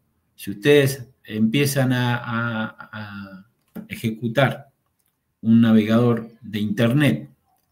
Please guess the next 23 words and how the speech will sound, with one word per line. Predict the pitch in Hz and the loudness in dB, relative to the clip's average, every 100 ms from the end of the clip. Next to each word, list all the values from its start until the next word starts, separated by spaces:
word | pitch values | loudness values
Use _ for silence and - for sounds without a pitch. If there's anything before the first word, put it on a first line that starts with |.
| _ _ _ _ | _ _ _ _
y | 107 | -4
empiezan | 104 123 117 117 113 | 0 0 0 4 4
a, | 107 104 98 95 | 4 2 -4 -6
a | 98 | -8
requerir | 104 107 117 113 123 | -6 -6 -2 0 0
páginas | 139 131 120 113 104 - | 0 0 4 4 2 -4
de | 101 107 | -4 2
YouTube, | 147 147 160 143 110 | 2 4 4 6 4
de | 104 | 4
videos, | 117 143 135 110 | 4 4 4 2
de | 101 | 0
películas, | 117 131 143 214 214 | 2 2 4 4 4
van | 117 | 2
a | 107 | 2
ver | 131 | 0
que | 139 | 0
empiezan | 113 117 120 | 0 0 0
a | 110 | 0
quedarse | 113 110 127 | -2 -2 4
cortos. | 233 131 - 92 - _ _ _ _ _ _ _ _ _ _ _ _ | 6 6 2 -6 -12 _ _ _ _ _ _ _ _ _ _ _ _
¿Con | 117 117 113 | 4 6 6
qué | 156 | 6
recurso? | 143 135 123 104 - - | 4 2 2 -2 -4 -14